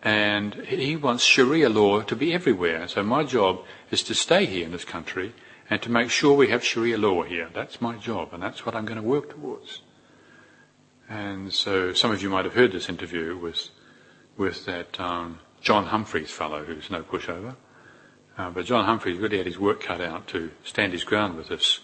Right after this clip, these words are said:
this fellow. This fellow was so focused, so focused. Intelligent, clever, focused, driven, uh,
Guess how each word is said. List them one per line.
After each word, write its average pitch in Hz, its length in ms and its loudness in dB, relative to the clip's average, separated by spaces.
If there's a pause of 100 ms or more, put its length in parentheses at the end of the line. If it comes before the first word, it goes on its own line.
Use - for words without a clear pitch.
(320)
this 95 160 4
fellow. 87 320 2
This 107 180 0
fellow 101 220 4
was 80 160 -2
so - 540 4
focused, - 680 0 (380)
so - 320 4
focused. 95 300 -4 (200)
Intelligent, 165 600 2
clever, 143 360 2
focused, - 680 2
driven, 156 420 4 (1040)
uh, 104 120 -8